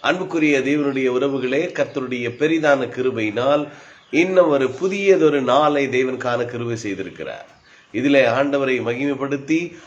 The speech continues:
ஆண்டவருடைய கிருபையிலே நாம் பெருகுவோமாக. இந்த நாள் தியானத்துக்கு எடுத்துக்கொள்ளப்பட்ட கர்த்தருடைய வார்த்தை தொடர் போதனையாக நாம் உபாகம் புஸ்தகத்தை பார்த்து வருகிறோம். வாசிக்கிறேன். உபாகமம்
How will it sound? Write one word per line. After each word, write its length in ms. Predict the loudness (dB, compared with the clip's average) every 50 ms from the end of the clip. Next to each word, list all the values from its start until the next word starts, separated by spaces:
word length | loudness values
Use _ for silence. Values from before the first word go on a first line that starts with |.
| -16 -8 -2
ஆண்டவருடைய 1080 | 2 2 2 2 2 2 2 2 2 2 0 0 -2 -2 0 0 0 0 0 0 -2 -6 -10 -20 -20 _ _ -4
கிருபையிலே 500 | 0 0 2 2 4 4 6 6 6 4
நாம் 240 | 4 2 2 0 0 0
பெருகுவோமாக. 920 | 0 2 4 4 4 2 2 2 0 0 0 2 2 0 0 -2 -4 -10 -10 -10 -12 -16 -20 -12 -6
இந்த 200 | -4 0 0 2
நாள் 180 | 4 4 2
தியானத்துக்கு 680 | 2 0 0 2 2 4 4 2 0 -4 -6 -8 -6 -4 -4
எடுத்துக்கொள்ளப்பட்ட 920 | -4 -4 -6 -6 -6 -4 -4 -2 -2 -2 -2 -4 0 2 2 2 2 0 -4 -10 -18 -20 -8 _
கர்த்தருடைய 520 | -4 -2 0 0 -2 0 0 0 0 2 2
வார்த்தை 640 | 2 2 2 0 -2 -2 -2 -2 -2 -2 -4 -6 -8 -12 -18 -18 -18 -12 -4 0
தொடர் 320 | 4 4 4 4 2 2
போதனையாக 480 | 0 0 2 2 2 2 4 2 2 2
நாம் 300 | 0 0 0 0 2 4
உபாகம் 260 | 4 4 4 4 0
புஸ்தகத்தை 480 | -4 -6 -6 -6 -6 -6 -4 -4 -6 -6
பார்த்து 360 | -4 -2 -2 -2 -2 -2 -4
வருகிறோம். 520 | -4 -4 -4 -4 -4 -4 -4 -4 -4 -4
வாசிக்கிறேன். 600 | -4 -4 -4 -6 -8 -8 -8 -6 -6 -6 -8 -8 -10 -14 _ _ _ _ _ _ -20 -20 _ _ -10
உபாகமம் 720 | -4 0 0 2 2 0 -2 -4 -4 -4 -6 -6 -8 -10